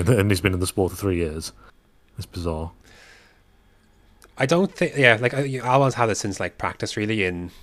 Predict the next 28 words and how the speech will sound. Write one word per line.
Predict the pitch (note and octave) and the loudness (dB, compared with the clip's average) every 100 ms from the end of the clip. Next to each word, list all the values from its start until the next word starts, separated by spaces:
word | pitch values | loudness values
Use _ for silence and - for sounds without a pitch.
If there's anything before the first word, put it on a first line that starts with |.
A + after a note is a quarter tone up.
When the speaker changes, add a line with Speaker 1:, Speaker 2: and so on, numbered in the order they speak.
| - F#2+ | -14 -4
Speaker 2:
uh, | F2+ E2 E2+ _ _ - | -2 -2 -6 _ _ -10
Silverstone. | G#2 G2+ - A2+ - - - | -8 -6 -6 -8 -8 -20 -6
So, | - G#2+ F#2+ - | 2 2 2 -2
Speaker 1:
Mm. | G2 F2+ E2 - - | -2 -2 -4 -10 -16
Speaker 2:
you | F#2+ | -8
know, | F#2 G2 - | -8 -8 -8
basically | - A2 | -6 -2
almost | F#2 F2 - | -2 -4 -8
three | - G#2+ | -6 -6
weekends | F2+ - E2+ F#2 | -6 -6 -6 -6
he's | F#2+ | -4
had | F#2+ | -4
it | F#2+ | -4
with | F#2+ | -6
it | G2+ | -6
now, | G2+ A2+ - - A2 | -6 -8 -12 -10 -2
even | A2+ G#2+ | 0 2
though | F#2+ | 0
the | |
race | F2 E2+ - | -2 -4 -6
went | F2 | -8
nowhere. | F2 F2+ G2 - _ _ _ - _ - - _ - | -6 -6 -8 -12 _ _ _ -20 _ -20 -20 _ 2
Speaker 1:
Yeah, | B2 G2 E2 - _ _ - | 6 6 4 -8 _ _ -14
yeah. | F#2 E2 - - | -14 -14 -18 -10
Speaker 2:
Um, | F#2 E2+ - - - - | -10 -10 -16 -20 -20 -14
speaking | - G3 E3 | 0 4 6
of, | C3+ B2 D3+ - | 6 2 -10 -4
I, | C#3+ | -4